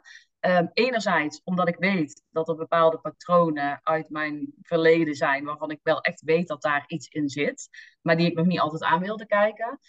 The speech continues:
Anderzijds omdat ik heel erg merkte dat ik nog met een soort verdriet zat over het overlijden van mijn moeder. En ik wist dat dat nog ergens zat te sudderen en dat ik daar niet zo goed bij kon.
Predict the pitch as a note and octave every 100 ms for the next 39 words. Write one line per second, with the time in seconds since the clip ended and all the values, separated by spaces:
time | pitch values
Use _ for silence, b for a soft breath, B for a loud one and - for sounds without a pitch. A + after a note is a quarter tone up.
0 | b - F#3+ B3+ C#4+ B3+ A#3+ C4 A#3 A3
1 | A3 G#3+ G#3+ G3 F#3+ F#3+ G3+ G3+ - F#3
2 | F#3 F#3 F3 F3+ F3 E3+ F3 E3+ E3+ B2+
3 | C3 A3 - C#4+ D4+ - G3 E3+ E3 -
4 | _ F3 E3 E3 E3 D#3 D3+ D3+ C#3+ C#3+
5 | E3 C4 A#3+ F#3+ D#3+ E3 A3+ - E3+ D#3+
6 | D3+ - b _ _ _ _ E3+ F3 G3+
7 | F3+ F#3 E3+ - - B3 G3 E3+ E3+ E3
8 | D#3+ E3 E3+ D#3+ C3+ C#3 F3 G#3+ B3 C#4+